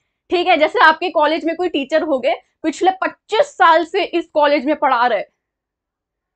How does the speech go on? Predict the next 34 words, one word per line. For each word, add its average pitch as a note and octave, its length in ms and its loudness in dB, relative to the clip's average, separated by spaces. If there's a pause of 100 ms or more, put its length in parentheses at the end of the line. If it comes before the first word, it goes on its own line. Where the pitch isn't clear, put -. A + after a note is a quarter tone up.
(120)
भाई, E4 320 -2 (100)
और D4+ 200 6
अभी E4+ 240 -4
भी F#4+ 80 -2
पढ़ा D#4+ 340 2
रहे, C#4 180 0
रिटायर D4 440 2
नहीं F4+ 180 0
हुए, B3 240 -2 (460)
तो D#4+ 100 4
हम E4 240 2 (380)
परफेक्ट E4+ 440 2
कंटीन्यूअस E4+ 800 0 (320)
बोल C#4+ 200 4
सकते - 260 -6
हैं C#4+ 80 -4
भाई, F4 100 -4
उनका D4 220 -4
काम C#4 340 -2
जो C4 120 -4
है, D#4+ 220 -6 (360)
जैसे B3+ 240 -4
कि, D#4 320 -6 (180)
अ, B3+ 400 6 (460)
"This A3+ 440 0 (200)
teacher D#4 580 0 (560)
is, D4+ 320 0 (220)
अ, B3 160 2
has D#4 340 6
been E4 260 -2 (160)
teaching D#4 500 0 (160)
in C4+ 40 -2
this C#4 240 -2
school C#4+ 440 -4